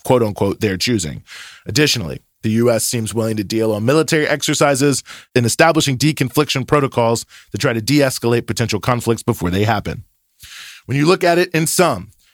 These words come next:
the U S position is essentially to preserve the maximum scope for provocative anti-Russia actions while trying to limit the possibility of war being triggered by any of these smaller provocations.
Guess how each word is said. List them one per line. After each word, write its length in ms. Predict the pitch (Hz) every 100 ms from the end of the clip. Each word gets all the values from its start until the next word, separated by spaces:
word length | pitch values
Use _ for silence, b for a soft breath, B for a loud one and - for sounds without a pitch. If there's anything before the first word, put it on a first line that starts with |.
| _ -
the 80 | 123
U 140 | 143
S 80 | 139
position 400 | - 131 143 139
is 100 | 123
essentially 440 | 123 143 127 139
to 120 | 123
preserve 380 | 123 120 131 131
the 120 | 127
maximum 500 | 123 127 147 - 139
scope 400 | 123 - 143 131
for 100 | -
provocative 540 | 120 120 135 131 139 123
anti-Russia 560 | 123 123 123 117 -
actions 520 | 107 139 - 135 139 - B B
while 140 | 127
trying 240 | 131 139 135
to 80 |
limit 280 | 127 139 -
the 60 | 127
possibility 560 | 139 127 110 120 123
of 140 | 120 101
war 220 | 110 110
being 240 | 101 110
triggered 360 | 107 110 101 104
by 140 | 104
any 200 | - 101
of 120 | 101 80
these 180 | 95
smaller 320 | - 92 92 101
provocations. 800 | 92 90 101 110 - 78 -